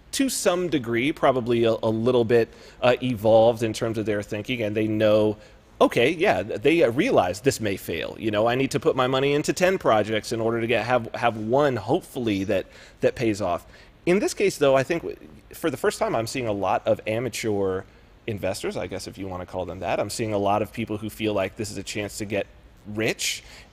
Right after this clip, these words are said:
and there's no barrier to entry for them where, you know, buying derivatives, there's a barrier to entry, you know what I mean? But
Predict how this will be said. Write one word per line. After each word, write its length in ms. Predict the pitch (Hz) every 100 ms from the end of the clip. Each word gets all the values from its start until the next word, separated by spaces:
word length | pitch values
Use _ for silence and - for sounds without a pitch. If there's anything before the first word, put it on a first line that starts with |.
| -
and 500 | 120 120 120 120 117 -
there's 240 | 131 127
no 220 | 117 143 160
barrier 420 | 139 160 156 151
to 140 | 160
entry 480 | 147 277 - 110 92
for 240 | - 127 107
them 500 | 104 95 87 90 - 107
where, 480 | 107 107 107 107 104 104
you 80 |
know, 200 | 135 98 139 - -
buying 440 | 120 127 127 135 131
derivatives, 800 | 135 127 156 143 113 110 113 -
there's 340 | 107 120 117 113
a 60 |
barrier 400 | 113 113 113 101
to 160 | 101 95
entry, 360 | 101 - 71
you 120 | 78 92
know 120 | 98
what 100 | 95
I 60 |
mean? 220 | 95 110 127
But 180 | 113